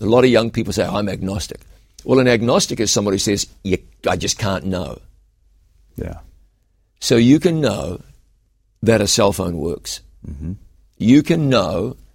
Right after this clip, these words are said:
Speaker 1: uh, advanced mathematics 'cause you've been to university. You can know all kinds of deep stuff, but you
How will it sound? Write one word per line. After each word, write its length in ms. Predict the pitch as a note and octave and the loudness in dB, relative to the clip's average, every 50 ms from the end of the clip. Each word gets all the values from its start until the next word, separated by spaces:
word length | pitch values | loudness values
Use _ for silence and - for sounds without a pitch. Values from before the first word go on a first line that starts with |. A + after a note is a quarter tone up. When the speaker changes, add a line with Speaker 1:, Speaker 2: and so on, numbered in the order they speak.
| _ _ _ _ _ _ _ _ _ _ _ - | _ _ _ _ _ _ _ _ _ _ _ -2
Speaker 1:
uh, 400 | F#2+ F#2 F#2 F#2 F#2+ F2 D#2+ - - - - _ _ _ _ _ _ _ _ _ - | 0 0 0 0 -4 -6 -8 -10 -12 -18 -20 _ _ _ _ _ _ _ _ _ -4
advanced 480 | A#2 G#2+ F#2 B2 A#2+ A#2+ A#2 - - | -2 0 2 2 4 4 2 2 0
mathematics 640 | A#2 G#2+ G#2 F#2+ G#2 G2 F#2+ G2 F2+ D#2+ - - - | 0 0 0 0 0 -2 0 0 -2 -2 -2 -4 -4
'cause 160 | - F#2+ D#2+ | -4 -2 -2
you've 100 | F#2+ D2+ | -2 -2
been 160 | F2 G2 F#2+ | 0 -2 0
to 60 | F2 F2+ | 0 0
university. 640 | F2 F2 E2+ D#2+ E2+ E2+ F2+ - - - - - - - _ _ _ _ _ _ _ _ | 0 0 -2 -2 -4 -4 -4 -4 -8 -10 -12 -18 -18 -20 _ _ _ _ _ _ _ _
You 180 | - A#2+ D3 G3+ | 2 4 4 4
can 160 | - F#3 D3+ | 4 0 0
know 240 | C#3 A#2+ A#2+ - - - - | 2 2 2 2 0 -4 -4
all 320 | D3 D3+ F3 F#3 F3 C#3+ | 0 4 6 6 6 4
kinds 400 | - - D3+ B2+ A2 F#2+ F2+ D#2+ | 2 0 0 2 2 2 0 -2
of 140 | - - - - - _ _ _ _ _ _ _ _ _ _ _ _ _ _ _ _ _ - | -6 -10 -12 -20 -20 _ _ _ _ _ _ _ _ _ _ _ _ _ _ _ _ _ 0
deep 240 | - G#3 E3+ G#2 - | 2 2 2 2 -2
stuff, 500 | - - - F2 D2 C2+ - - - - - _ _ _ _ _ _ _ _ _ _ _ _ _ _ - | -6 -2 -2 -4 -4 -4 -10 -14 -16 -18 -20 _ _ _ _ _ _ _ _ _ _ _ _ _ _ 0
but 140 | G#2+ G#2 | 0 0
you 460 | G2 F#2+ F#2 A2 A#2 B2 C3 C#3 C#3+ | 0 -4 -2 0 4 6 6 6 4